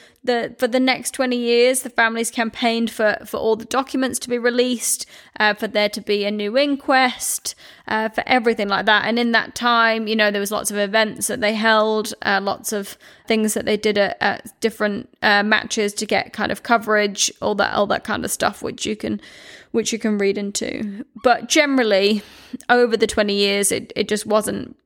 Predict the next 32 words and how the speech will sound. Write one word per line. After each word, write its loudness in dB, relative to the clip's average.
pr-, -14
progressed 0
very 0
much. -2
Uh, 2
and 2
nothing 0
really 0
happened -2
until, 0
uh, 2
on 2
the 0
twentieth 2
anniversary, 4
a 0
few -4
other -2
people 0
got -2
involved, 2
including -2
Andy 0
Burnham, 0
who -6
was 0
an -8
M -2
P 0
at 0
the -4
time, 4